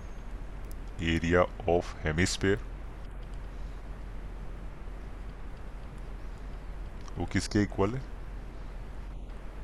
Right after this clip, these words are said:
कर्व सरफेस एरिया of कॉनिकल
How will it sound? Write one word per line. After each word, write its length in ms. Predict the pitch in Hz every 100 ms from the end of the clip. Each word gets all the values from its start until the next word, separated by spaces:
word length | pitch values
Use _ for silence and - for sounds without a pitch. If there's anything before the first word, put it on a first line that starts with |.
| - - - - - - - - - -
कर्व 200 | 87 92
सरफेस 540 | - 85 - 92 -
एरिया 260 | 85 82 85 -
of 140 | 127 - - - - - - - - - - - - - - - - - - - - - - - - - - - - - - - - - - - - - - - - - - - - - - - - - -
कॉनिकल 360 | 90 92 107